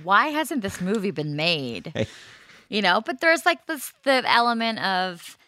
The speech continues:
Speaker 1: elderly care, of the
Speaker 2: Yeah.
Speaker 1: conservatorship connection that was very interesting to me, how she convinced someone to be able to bury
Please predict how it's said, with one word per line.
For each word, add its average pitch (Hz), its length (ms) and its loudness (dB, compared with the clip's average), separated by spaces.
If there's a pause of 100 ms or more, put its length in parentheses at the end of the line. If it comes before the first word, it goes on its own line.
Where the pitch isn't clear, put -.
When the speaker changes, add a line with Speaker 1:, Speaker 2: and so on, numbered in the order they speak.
(220)
Speaker 1:
elderly 185 560 0
care, 208 760 2
of 165 440 -4
the 170 180 -8
Speaker 2:
Yeah. 90 180 2
Speaker 1:
conservatorship 190 960 -2 (600)
connection 202 960 -2 (320)
that 190 100 0
was 190 160 -2
very 185 360 -2
interesting 196 500 -6
to - 160 -10
me, 190 480 -8 (340)
how 180 400 0
she - 320 -6
convinced 165 840 -6
someone 170 440 -4
to - 180 -14
be 156 240 -8
able 160 200 -4
to 160 180 -14
bury 156 460 -6